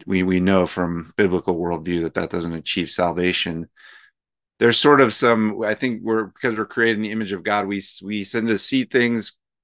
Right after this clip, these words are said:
correctly, but then they're also a little skewed. So it, it's, uh,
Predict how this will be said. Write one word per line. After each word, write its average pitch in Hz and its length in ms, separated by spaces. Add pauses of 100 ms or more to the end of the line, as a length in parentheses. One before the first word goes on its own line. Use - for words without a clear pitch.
(320)
correctly, 156 520
but 113 220
then 120 220
they're 113 260
also 117 280
a 117 80
little 110 160
skewed. 98 640
So 95 240
it, 98 160
it's, 95 300
uh, 92 240